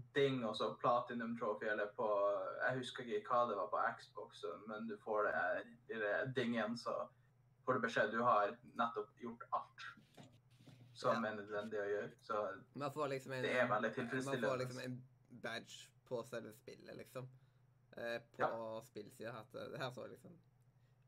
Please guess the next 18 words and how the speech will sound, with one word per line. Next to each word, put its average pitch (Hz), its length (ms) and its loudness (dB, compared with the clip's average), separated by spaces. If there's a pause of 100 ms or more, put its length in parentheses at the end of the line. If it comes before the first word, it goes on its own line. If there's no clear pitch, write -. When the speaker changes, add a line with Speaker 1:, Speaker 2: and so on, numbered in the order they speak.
(200)
Speaker 2:
alle 156 220 0
achievement 120 560 -4 (140)
fu-, 113 260 -10
fullført, 110 460 -12
eller 107 160 -12
noe 110 100 -16
sånt, 113 160 -18
liksom. 107 200 -18 (920)
Eller - 180 -16
noe 85 280 -14
sånt. - 180 -14 (1400)
Men 143 200 -2
det 139 80 0
er - 20 -2
ikke 123 140 2
Speaker 1:
Ja. 117 160 2
Speaker 2:
så 120 180 0
satisfying - 540 -2